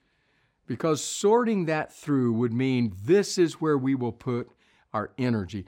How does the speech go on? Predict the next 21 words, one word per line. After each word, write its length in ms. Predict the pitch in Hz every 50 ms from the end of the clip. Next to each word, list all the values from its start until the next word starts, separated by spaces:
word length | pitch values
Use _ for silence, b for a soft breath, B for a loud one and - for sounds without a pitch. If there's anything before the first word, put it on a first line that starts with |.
| B B B
where 140 | - 147 139
we 140 | 135 139 131
will 200 | 123 123 120 113
expend 840 | 110 - - - - - - 151 147 143 139 135 131 123 117 101 - _ -
our 240 | 123 117 104 - -
efforts. 640 | 104 92 - - - 82 _ - - - - - _ _ _ _ _ _ _ _ _ _ _ _ b b b b b b b b b b b b b b
So 180 | b - 147 156
the 80 | 185 214
team 300 | - - 226 226 220 196
gathered, 460 | 143 131 120 117 110 120 151 151 - _ _ _ _ _ _ - _ _ _ _ _ _ _ _ _ _ _ _ _ _ _ -
and 80 | 117 117
over 220 | 127 160 180 214
the 100 | 214 202
course 520 | - - 160 160 160 170 170 156 - -
of 100 | 160 143
the 260 | 143 156 175 - - 151
evening, 540 | 147 127 98 98 98 107 120 127 123 117 -
four 480 | - - - - 175 190 208 214 220
primary 720 | 214 214 - - 160 151 151 151 143 143 139 135 135 135
voices 840 | 127 113 104 110 120 113 113 107 95 - - 107 92 85 - - - _ _ -
spoke. 720 | - - - _ - 95 80 80 - _ _ - _